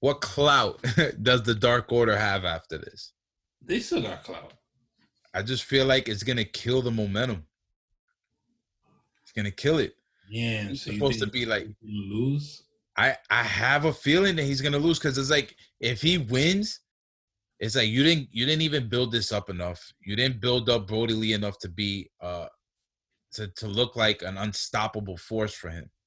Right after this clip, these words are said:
Speaker 1: Like, the way they've been building, uh, Lance Archer for Cody is like if he's unstoppable.
Speaker 2: Yeah.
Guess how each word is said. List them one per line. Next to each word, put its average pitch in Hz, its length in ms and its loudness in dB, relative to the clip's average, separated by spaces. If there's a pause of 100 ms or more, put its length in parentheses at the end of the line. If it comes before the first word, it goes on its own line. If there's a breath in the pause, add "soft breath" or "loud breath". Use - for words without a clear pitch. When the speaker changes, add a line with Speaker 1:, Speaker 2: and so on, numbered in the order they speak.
(1200)
Speaker 1:
Like, 104 220 0
the 110 100 0
way 113 180 4
they've 135 240 2
been 131 240 0
building, 123 580 2 (720)
uh, 95 140 0
Lance 117 400 0
Archer 135 340 2
for 101 160 -6
Cody 175 600 2 (360)
is 101 160 -4
like 104 160 0
if 98 140 -2
he's 107 180 -2
unstoppable. 90 800 -6 (580)
Speaker 2:
Yeah. 98 440 -8